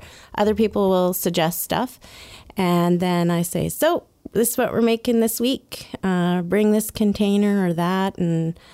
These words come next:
um, then everybody arrives and we kinda stand around a little bit, have a cup of coffee, unless it's a more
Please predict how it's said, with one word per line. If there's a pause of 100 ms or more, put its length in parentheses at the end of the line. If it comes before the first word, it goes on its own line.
(300)
um, (280)
then
everybody
arrives
and (1120)
we
kinda
stand
around
a
little
bit, (240)
have
a (120)
cup
of
coffee,
unless
it's
a (220)
more